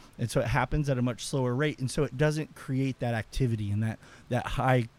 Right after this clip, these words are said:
krausen. And so while the yeast is still there at the top of the liquid, you never see it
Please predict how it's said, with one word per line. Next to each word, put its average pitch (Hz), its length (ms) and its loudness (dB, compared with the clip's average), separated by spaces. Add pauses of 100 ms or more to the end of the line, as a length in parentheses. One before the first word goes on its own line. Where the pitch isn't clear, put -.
(120)
krausen. 110 600 2 (480)
And 120 240 -4
so 123 340 0 (380)
while 135 240 0
the 135 100 0
yeast 175 400 0
is 143 100 2
still 208 340 6
there 190 320 4
at 139 100 -4
the 165 80 0
top 175 340 2
of 147 80 2
the 143 100 0
liquid, 147 480 0 (560)
you 165 160 0
never 170 340 2
see 180 480 -2
it - 100 -4